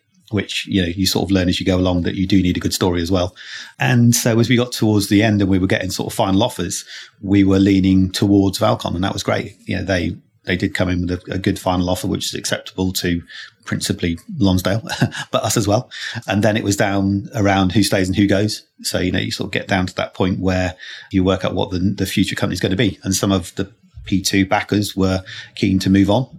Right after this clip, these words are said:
um, so took their money off the table, and a few of us were keen to carry on. So we did. And it was interesting 'cause we went into that process really clear on what we did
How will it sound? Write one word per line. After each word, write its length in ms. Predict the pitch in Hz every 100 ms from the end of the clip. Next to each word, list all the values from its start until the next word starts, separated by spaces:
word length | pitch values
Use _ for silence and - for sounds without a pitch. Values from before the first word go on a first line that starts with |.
| - -
um, 240 | 95 92
so 180 | 92 92
took 200 | 92 -
their 80 | 92
money 160 | 95 92
off 80 |
the 80 | 98
table, 280 | - 98 98
and 320 | 92 92 95 -
a 80 |
few 240 | - 107 98
of 80 | 95
us 200 | 95 -
were 120 | 92
keen 200 | 101 92
to 80 | -
carry 220 | 101 107
on. 160 | 95 - - - -
So 160 | - 104
we 80 | 98
did. 240 | 117 - - _ _ -
And 80 | 120
it 40 |
was 100 | 123
interesting 260 | 143 - 113
'cause 80 | 101
we 80 | 110
went 220 | 131 117
into 240 | 120 120
that 160 | 110 107
process 420 | 120 113 104 -
really 220 | 139 131
clear 320 | 110 - 123
on 160 | 107 104
what 160 | 110 107
we 120 | 98
did 300 | 120 101